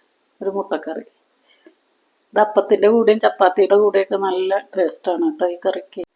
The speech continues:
അപ്പം എല്ലാവരും ഉണ്ടാക്കി നോക്കുക നമ്മുടെ മുട്ടക്കറി. പിന്നെ ഒരു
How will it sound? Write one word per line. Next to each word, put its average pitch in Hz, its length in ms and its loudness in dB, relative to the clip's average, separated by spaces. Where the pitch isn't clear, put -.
അപ്പം - 180 2
എല്ലാവരും 185 360 6
ഉണ്ടാക്കി 180 400 0
നോക്കുക 190 380 -4
നമ്മുടെ 180 360 -2
മുട്ടക്കറി. 196 540 -4
പിന്നെ 185 240 -4
ഒരു 208 80 6